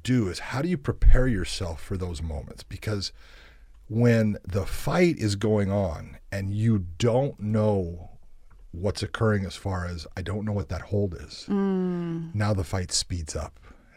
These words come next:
Speaker 1: Now your brain's speeding up. And now you're gonna make the mistake.
Speaker 2: Okay.
Speaker 1: It's when you can take the fight. So it's why Tom Brady is so good at what he does.
Speaker 2: Mm.
Speaker 1: He's a quarterback. How, there's a ton of quarterbacks.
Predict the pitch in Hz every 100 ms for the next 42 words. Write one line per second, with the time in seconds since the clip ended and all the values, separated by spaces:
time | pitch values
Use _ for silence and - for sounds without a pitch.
0 | - 104 110 101 85 98 101 90 - -
1 | 82 76 76 - - - - - - -
2 | 107 107 98 90 80 92 85 82 80 -
3 | - - - - - - - - - -
4 | - 175 - 165 123 - 110 113 107 107
5 | 139 190 180 151 - - 151 147 127 120
6 | 107 147 143 - 143 135 - - 151 147
7 | 107 117 101 76 - - - - - -
8 | - - 120 - - 139 117 92 113 95
9 | 78 - - - - - - 104 104 113
10 | - 110 104 101 90 76 80 - 202 190
11 | 175 156 - - 139 131 - 202 175 123
12 | 82 - - 139 135 135 139 170 180 175
13 | 180 156 127